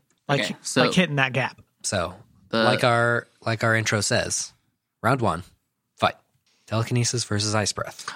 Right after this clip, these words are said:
Speaker 2: Our, our intro never really elaborates on the second or third or fourth round.
Speaker 3: No. I've thought about putting it in for, like, the break in the middle.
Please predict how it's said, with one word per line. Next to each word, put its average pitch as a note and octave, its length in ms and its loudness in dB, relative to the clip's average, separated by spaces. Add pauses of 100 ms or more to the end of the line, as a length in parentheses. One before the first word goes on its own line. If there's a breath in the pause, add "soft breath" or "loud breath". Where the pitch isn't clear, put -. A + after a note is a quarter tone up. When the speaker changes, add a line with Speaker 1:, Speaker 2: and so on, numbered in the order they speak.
Speaker 2:
Our, G3 240 2
our E3 180 2
intro G#3 300 -2
never F3+ 260 0
really C3 400 2
elaborates A#2+ 600 2
on A2 120 0
the E2+ 80 -4
second A#2 560 -2
or G#2+ 120 0
third A2+ 540 -2
or G2 180 -2
fourth B2 460 -2
round. - 260 -8
Speaker 3:
No. G#2+ 420 0 (400 loud breath)
I've B2 100 -4
thought F3 160 4
about D#3+ 220 0
putting C3+ 240 0
it A#2+ 100 2
in A2+ 160 0
for, G#2+ 280 0
like, G2+ 240 -2
the G2+ 80 -6
break G2 380 -2
in G#2 80 -4
the F#2+ 60 -6
middle. G#2 320 -4